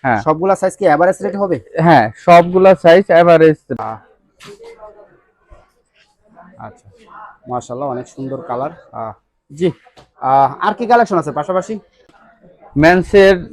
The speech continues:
Speaker 2: পোলো।
Speaker 1: আপনার পোলো আছে। এটার সাইজ হলো ইউরোপিয়ান সাইজ, এক্সেল।
Speaker 2: এক্সেল।
Speaker 1: আমার হাতে যেটা, এটা হলো এক্সেল সাইজ। এটার সাইজগুলা বড়ই হয় সাধারণত, এমএল, এক্সএল, ডাবল এক্সএল, থ্রি এক্সএল, ফোর এক্সএল থেকে শুরু হয়।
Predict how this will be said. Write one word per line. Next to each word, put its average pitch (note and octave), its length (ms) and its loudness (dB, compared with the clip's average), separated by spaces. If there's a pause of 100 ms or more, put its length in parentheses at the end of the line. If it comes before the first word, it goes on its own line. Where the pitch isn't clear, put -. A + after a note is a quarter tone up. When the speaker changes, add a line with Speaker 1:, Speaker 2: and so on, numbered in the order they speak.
(1000)
Speaker 2:
পোলো। F#3+ 200 0
Speaker 1:
আপনার D#3 160 0
পোলো G#3 420 4
আছে। F3+ 420 2 (360)
এটার F#3 380 4
সাইজ F#3 420 4
হলো G3+ 220 6
ইউরোপিয়ান G3 680 2
সাইজ, G#3 260 4 (140)
এক্সেল। E3+ 480 2 (240)
Speaker 2:
এক্সেল। D3 300 -4
Speaker 1:
আমার E3+ 180 0
হাতে F#3+ 320 -2
যেটা, G3 260 0
এটা F#3 240 0
হলো F3+ 200 0
এক্সেল F3 440 2
সাইজ। G#3 280 2 (500)
এটার F3 300 2 (140)
সাইজগুলা F#3+ 520 2
বড়ই F#3 440 4
হয় D#3 220 2
সাধারণত, D#3 760 2 (340)
এমএল, E3+ 560 4
এক্সএল, D#3+ 380 0
ডাবল E3 280 0
এক্সএল, E3 320 -2
থ্রি E3+ 320 0
এক্সএল, E3+ 400 -2
ফোর F3 160 0
এক্সএল E3+ 360 -2
থেকে F3 340 -4 (440)
শুরু D#3 280 0
হয়। A#2 220 -6